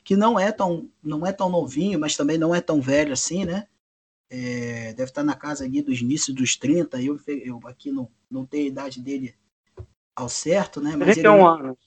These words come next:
Speaker 1: Trinta e um anos, quer dizer, não é um jogador tão, tão velho, né, cara? E, e eu, o, o, o, o Ganso, ele me lembra muito o Luan, cara,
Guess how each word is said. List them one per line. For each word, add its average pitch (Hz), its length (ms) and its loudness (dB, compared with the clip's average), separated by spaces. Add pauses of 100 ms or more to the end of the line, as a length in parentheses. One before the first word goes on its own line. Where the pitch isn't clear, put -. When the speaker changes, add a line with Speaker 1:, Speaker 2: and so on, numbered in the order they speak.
Speaker 1:
Trinta 233 300 2
e 208 40 0
um 185 140 0
anos, - 200 0
quer - 120 0
dizer, 202 200 2
não 294 160 4
é 285 80 4
um 277 80 6
jogador 147 400 4
tão, 131 360 4 (100)
tão 165 160 2
velho, 123 340 2
né, - 140 0
cara? 101 300 -10 (600)
E, 190 380 -4
e 226 60 -12
eu, 196 140 4
o, 196 160 -4
o, 196 380 -6
o, 151 380 -2
o 151 60 -4
Ganso, 233 340 2
ele 202 140 0
me 175 80 0
lembra 185 320 6
muito 202 320 4
o 240 60 8
Luan, 175 320 8
cara, 101 340 -6